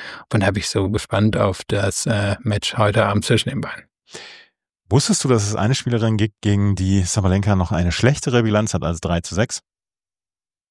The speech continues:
Speaker 2: Ich hab's gestern nachgeguckt.
Speaker 1: Also noch mehr, äh, insgesamt, also schlechter
Speaker 2: Mit
Speaker 1: oder noch mehr Matches gespielt hat?
Speaker 2: Eine zwei zu sechs Bilanz.
Speaker 1: Hm, ich überleg, wer das denn sein könnte, fällt mir jetzt aber niemand ein.
Speaker 2: Ich glaube auch
Speaker 1: Serena?
Speaker 2: nicht, dass, dass das darauf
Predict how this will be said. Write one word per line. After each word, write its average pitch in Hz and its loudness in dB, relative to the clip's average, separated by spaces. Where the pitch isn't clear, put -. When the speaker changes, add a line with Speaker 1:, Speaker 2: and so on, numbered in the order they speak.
Speaker 2:
Ich 110 2
hab's - 0
gestern 123 0
nachgeguckt. - -6
Speaker 1:
Also 139 0
noch 131 2
mehr, 117 4
äh, 160 -2
insgesamt, 135 2
also 98 0
schlechter 131 2
Speaker 2:
Mit 175 6
Speaker 1:
oder 143 4
noch 117 4
mehr 107 2
Matches 101 -2
gespielt - -4
hat? 107 -4
Speaker 2:
Eine 104 -2
zwei - 2
zu - -4
sechs 90 2
Bilanz. 120 -6
Speaker 1:
Hm, 139 2
ich - -12
überleg, 107 -4
wer 101 -2
das 107 -4
denn 110 0
sein 110 4
könnte, 107 0
fällt 110 -2
mir 117 0
jetzt - -6
aber 117 -2
niemand 110 0
ein. 104 2
Speaker 2:
Ich - -4
glaube 104 4
auch - 4
Speaker 1:
Serena? 170 4
Speaker 2:
nicht, 170 -2
dass, 117 -6
dass - -10
das - -10
darauf 101 -2